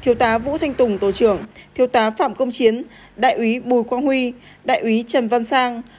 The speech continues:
Trung úy Trịnh Hải Hoàn làm tổ viên, do đồng chí Thiếu tá Nguyễn Ngọc Hoàn, Phó đội trưởng trực tiếp chỉ đạo nhiệm vụ tuần tra kiểm soát, xử lý vi phạm trên tuyến cao tốc Bắc Giang Lạng Sơn. Trong quá trình thực hiện nhiệm vụ tại ki-lô-mét số một linh tư, cao tốc Bắc Giang Lạng Sơn,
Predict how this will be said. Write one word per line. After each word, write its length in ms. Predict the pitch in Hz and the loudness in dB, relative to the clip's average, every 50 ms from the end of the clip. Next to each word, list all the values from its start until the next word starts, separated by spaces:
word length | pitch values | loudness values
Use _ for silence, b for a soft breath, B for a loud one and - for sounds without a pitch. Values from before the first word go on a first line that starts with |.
| B _ | B _
Trung 200 | - - 311 254 | -4 -4 -2 0
úy 220 | 226 226 214 226 | 0 0 0 0
Trịnh 220 | 220 - 294 214 233 | 0 -4 -4 -2 -2
Hải 120 | 233 185 | 0 0
Hoàn 300 | 214 220 214 202 190 190 | 0 0 0 0 0 0
làm 160 | 196 190 185 | 0 0 0
tổ 140 | 185 190 175 | -2 -4 -4
viên, 320 | 170 226 240 247 240 220 226 B B B B B - | 0 2 0 0 0 -2 -10 B B B B B -4
do 140 | - 320 | -2 2
đồng 160 | 311 294 269 226 | 2 2 2 2
chí 220 | - 254 240 240 | -2 -2 -2 -2
Thiếu 180 | 240 - 240 226 | 0 2 0 2
tá 200 | 233 233 214 214 | 2 0 0 0
Nguyễn 240 | 233 262 262 285 | 0 -2 -2 -2
Ngọc 160 | 311 294 233 262 | -2 -4 -2 0
Hoàn, 300 | 240 220 208 196 190 208 B 277 B B _ _ | 0 0 0 -2 -4 -8 B -18 B B _ _
Phó 120 | - 269 | 2 2
đội 140 | 269 311 294 | 2 2 -4
trưởng 300 | 294 - 302 262 214 202 | -4 0 0 0 0 0
trực 220 | 202 - 233 220 - | -2 -4 -6 -4 -2
tiếp 140 | 311 359 359 | -4 -4 -2
chỉ 140 | - - 202 | -2 -4 0
đạo 180 | 185 214 190 147 | 2 2 0 2
nhiệm 200 | 220 220 202 202 | 0 -2 -2 0
vụ 220 | 220 226 196 190 - | 0 0 0 0 0
tuần 120 | 226 202 | -2 -2
tra 180 | 185 - 254 240 | 0 -2 -2 -2
kiểm 160 | 233 233 175 | -2 -2 -2
soát, 260 | - - 285 294 294 294 B B B B | 0 -2 -2 -4 -6 -10 B B B B
xử 220 | - - 294 247 | -2 2 4 4
lý 160 | 226 220 233 233 | 4 4 0 -2
vi 140 | 285 285 | -4 -4
phạm 260 | 269 - 294 240 196 202 | -2 -2 -2 -2 -2 -2
trên 180 | - 254 226 | -4 -4 -4
tuyến 220 | 220 226 202 202 214 | 0 0 0 0 2
cao 140 | 247 254 | -4 -2
tốc 220 | 254 294 294 294 - | 0 0 0 0 -2
Bắc 140 | 294 294 - | -4 -4 0
Giang 240 | 285 262 254 240 | 0 0 0 0
Lạng 120 | 233 175 214 | -2 -2 -2
Sơn. 320 | - 269 254 247 240 226 240 - - _ _ - _ B B B B B - | 0 2 2 2 0 -2 -6 -8 -18 _ _ -20 _ B B B B B -10
Trong 200 | - - 339 311 | -2 0 0 2
quá 120 | 277 247 240 | 2 0 0
trình 180 | - 277 254 214 | 0 -2 -2 -2
thực 100 | 233 214 | -2 0
hiện 200 | 240 240 185 208 | 0 0 0 0
nhiệm 120 | 214 202 | -2 -4
vụ 200 | 202 226 240 196 | -2 -2 -2 -2
tại 240 | - - 226 180 - | -2 -2 -2 -2 -2
ki-lô-mét 460 | - - 262 247 247 240 262 294 - | -4 -2 0 0 0 0 0 -2 -4
số 220 | - - 226 190 190 | -2 -2 -2 -2 -2
một 280 | 208 226 233 214 202 | 0 -2 -2 -2 -2
linh 160 | 220 240 233 | -4 -4 -2
tư, 320 | 226 254 254 254 240 226 226 B B B B - | 0 0 0 0 0 -2 -6 B B B B -2
cao 100 | 254 269 | -2 0
tốc 240 | - 330 320 320 - | 2 2 0 2 0
Bắc 120 | 311 302 | -4 -4
Giang 240 | - - 269 254 240 | -2 -2 0 0 0
Lạng 120 | 233 208 | 0 0
Sơn, 340 | - - 254 247 240 233 226 | 0 0 0 0 0 -2 -4